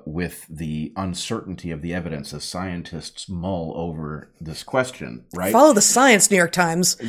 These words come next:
Speaker 1: Find better scientists. Any
Speaker 2: <laughs>
Speaker 1: scientist who's
Speaker 2: Yes.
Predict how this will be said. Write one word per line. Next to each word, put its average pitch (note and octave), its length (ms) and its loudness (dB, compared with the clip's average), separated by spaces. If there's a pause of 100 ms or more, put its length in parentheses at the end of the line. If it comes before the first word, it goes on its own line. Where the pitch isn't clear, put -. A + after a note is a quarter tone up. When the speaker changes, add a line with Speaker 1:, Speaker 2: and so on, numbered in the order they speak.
(180)
Speaker 1:
Find D#3+ 460 -2
better B2+ 220 4
scientists. - 840 -4
Any C3 300 0
Speaker 2:
<laughs> - 0 -
Speaker 1:
scientist C#3 680 2
who's G#2+ 120 0
Speaker 2:
Yes. - 100 -8